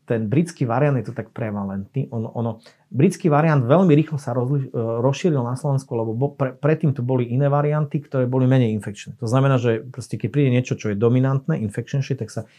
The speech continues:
rozšíri veľmi rýchlo. Ale zrazu máme tu Brita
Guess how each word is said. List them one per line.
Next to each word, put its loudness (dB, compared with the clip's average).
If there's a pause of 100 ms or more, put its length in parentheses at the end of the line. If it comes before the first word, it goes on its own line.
(160)
rozšíri 4
veľmi 2
rýchlo. -6 (640)
Ale -6
zrazu 8
máme 6
tu -6
Brita 0